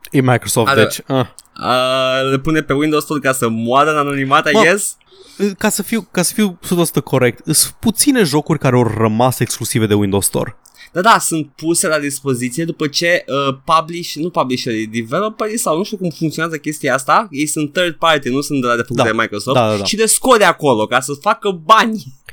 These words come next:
Speaker 2: Da, exact. Da, uite, de exemplu, uh, da, al-, alea first party au rămas, dar alea third party
Speaker 1: Da.
Speaker 2: nu. Quantum Break a ajuns pe Steam eventually, Super Lucky's Tale a ajuns pe Steam și am mai zis tu câteva acum câteva săptămâni.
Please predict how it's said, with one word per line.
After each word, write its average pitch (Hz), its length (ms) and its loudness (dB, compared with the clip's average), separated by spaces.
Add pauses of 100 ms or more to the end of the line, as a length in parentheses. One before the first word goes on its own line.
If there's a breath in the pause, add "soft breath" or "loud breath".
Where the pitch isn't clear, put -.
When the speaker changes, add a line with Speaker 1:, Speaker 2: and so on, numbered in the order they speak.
(380 loud breath)
Speaker 2:
Da, 147 280 4
exact. 131 600 2
Da, 190 120 0
uite, 202 240 4
de 123 100 2
exemplu, 151 680 0
uh, 139 300 0
da, 135 200 2
al-, 127 300 -2
alea 143 200 2
first 135 260 0
party 135 300 0
au 120 60 4
rămas, 110 500 0
dar 110 160 0
alea 120 160 4
third 165 300 0
party 143 220 0
Speaker 1:
Da. 107 140 4
Speaker 2:
nu. 107 200 0 (260 loud breath)
Quantum 135 380 0
Break 120 280 2
a 131 40 2
ajuns 110 220 0
pe 110 100 -6
Steam 160 320 2
eventually, 147 560 2
Super 120 280 0
Lucky's 117 340 -2
Tale 139 140 2
a 143 40 2
ajuns 135 240 2
pe 143 100 -2
Steam 139 300 2
și 131 140 -4
am 131 60 2
mai 131 100 2
zis 131 140 -2
tu 127 100 -2
câteva 113 280 0
acum 113 200 0
câteva 113 180 -4
săptămâni. 107 480 -2